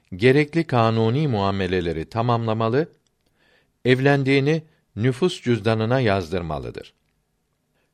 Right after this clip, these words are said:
Kanuna uygun işi bitirdikten sonra düğünden önce İslam nikahı da yapılır.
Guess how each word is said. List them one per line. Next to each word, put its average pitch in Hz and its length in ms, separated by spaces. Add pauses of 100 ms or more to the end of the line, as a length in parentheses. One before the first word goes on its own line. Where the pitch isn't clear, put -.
(120)
Kanuna 143 540
uygun 113 340
işi 95 300
bitirdikten 98 640
sonra 139 480 (600)
düğünden 123 480
önce 101 480 (500)
İslam 151 420
nikahı 101 480
da 69 80
yapılır. 64 520